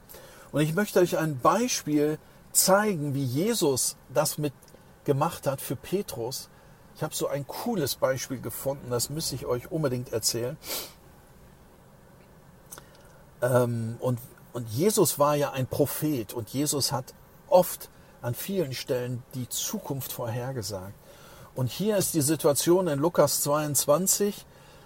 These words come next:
da spricht Jesus mit seinen Jüngern über das, was passieren wird, nämlich, dass er nach Jerusalem gehen wird und dass sie ihn gefangen nehmen werden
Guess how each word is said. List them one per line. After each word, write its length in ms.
da 140
spricht 520
Jesus 800
mit 220
seinen 320
Jüngern 640
über 540
das, 300
was 180
passieren 600
wird, 200
nämlich, 360
dass 200
er 80
nach 200
Jerusalem 800
gehen 300
wird 240
und 180
dass 160
sie 80
ihn 400
gefangen 560
nehmen 320
werden 560